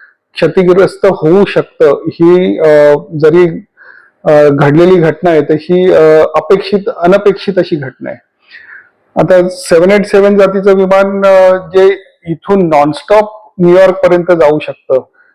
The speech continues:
एवढी त्याची रेंज आहे आणि दोनशे बेचाळीस, अ, पॅसेंजर्स त्या विमानावरती होते. अ, एवढ्या जास्त लोकांना घेऊन जाणारे हे वाईड बॉडी विमान आज, अ, दुर्घटनाग्रस्त झालेलं आहे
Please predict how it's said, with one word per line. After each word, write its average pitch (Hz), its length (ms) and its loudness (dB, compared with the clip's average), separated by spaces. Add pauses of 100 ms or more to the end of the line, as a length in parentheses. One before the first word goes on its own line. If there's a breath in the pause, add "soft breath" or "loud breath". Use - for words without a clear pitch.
(160)
एवढी 151 200 4
त्याची 175 300 0
रेंज 160 320 2
आहे 135 260 0
आणि 147 460 -2
दोनशे 151 420 -2
बेचाळीस, 170 760 0
अ, 160 380 4 (300)
पॅसेंजर्स 160 560 -2
त्या 165 140 0
विमानावरती 151 680 0
होते. 147 460 -4 (720 soft breath)
अ, - 80 -2 (560)
एवढ्या 165 760 2
जास्त 165 340 0
लोकांना 170 640 0
घेऊन 160 420 -2
जाणारे 160 360 0
हे 160 100 -2
वाईड 151 360 0
बॉडी 156 220 2
विमान 147 300 -6 (180)
आज, 151 360 -4
अ, 147 240 4 (600 soft breath)
दुर्घटनाग्रस्त 160 760 0
झालेलं 147 400 0
आहे 143 120 -2